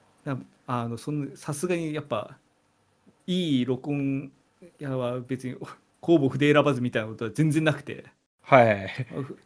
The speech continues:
Speaker 2: 普段一本二十万のマイク使ってるとか普通におっしゃってたから、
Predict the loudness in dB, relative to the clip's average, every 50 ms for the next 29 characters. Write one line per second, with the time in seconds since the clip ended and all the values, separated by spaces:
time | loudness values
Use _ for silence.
0 | _ _ _ _ _ -6 0 2 2 4 4 2 0 -2 0 2 2 4 4 2
1 | 2 2 2 2 2 2 2 2 0 0 -2 -2 -2 -2 0 0 -2 -2 -2 -6
2 | -10 -14 -14 -14 -10 -8 -6 -6 -2 -2 -2 -2 -2 -4 -6 -6 -6 -8 -8 -10
3 | -12 -14 -18